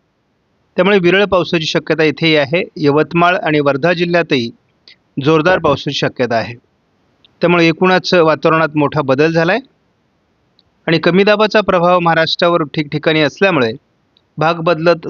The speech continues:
जोरदार पाऊस पडतोय. खास पावसाचा जोर हा कोकण आणि विदर्भ असा आहे. पुढील तीन दिवसात आपण जे पावसाचं वातावरण बनताना बघतो ते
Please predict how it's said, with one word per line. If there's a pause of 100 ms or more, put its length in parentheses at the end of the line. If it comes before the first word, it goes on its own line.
जोरदार
पाऊस
पडतोय.
खास
पावसाचा
जोर (640)
हा
कोकण
आणि
विदर्भ (140)
असा
आहे. (720)
पुढील
तीन
दिवसात
आपण
जे
पावसाचं
वातावरण
बनताना
बघतो
ते